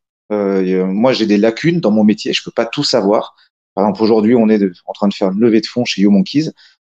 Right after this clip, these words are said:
On, il y a, il y a huit mois de ça, je ne connaissais absolument rien au concept de la levée de fonds, les mots, les, les manières de parler, les arguments, et cetera. J'avais une vraie lacune. Aujourd'hui,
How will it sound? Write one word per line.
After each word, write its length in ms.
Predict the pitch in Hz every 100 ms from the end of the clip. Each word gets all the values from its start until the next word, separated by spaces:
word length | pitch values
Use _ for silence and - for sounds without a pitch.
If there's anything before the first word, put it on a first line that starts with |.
| -
On, 800 | 104 104 101 98 95 92 80 87
il 80 | 104
y 60 | 95
a, 360 | 92 90 92
il 60 | 92
y 60 | 95
a 60 |
huit 220 | 101 120
mois 160 | 139 127
de 60 | 120
ça, 180 | 147
je 120 | 156 117
ne 60 |
connaissais 360 | 107 117 117 131
absolument 540 | - 123 113 117 113
rien 260 | 113 117 151
au 100 | 135
concept 460 | - 110 139 139
de 120 | 107 107
la 100 | 104
levée 220 | 98 92
de 40 |
fonds, 240 | - 127 139
les 140 | 98
mots, 400 | 98 113 139 139
les, 220 | 123 101 - - _ -
les 120 | 107
manières 340 | 107 107 107
de 80 | 101
parler, 480 | 101 107 98 120 135
les 220 | 113 101
arguments, 420 | 107 98 107 135
et 40 | 123
cetera. 280 | - 120 101
J'avais 260 | 107 120
une 100 | 139
vraie 300 | 101 107 139
lacune. 480 | 123 123 - 117 92 - _ _ _ _
Aujourd'hui, 680 | 101 113 113 117 151 196 -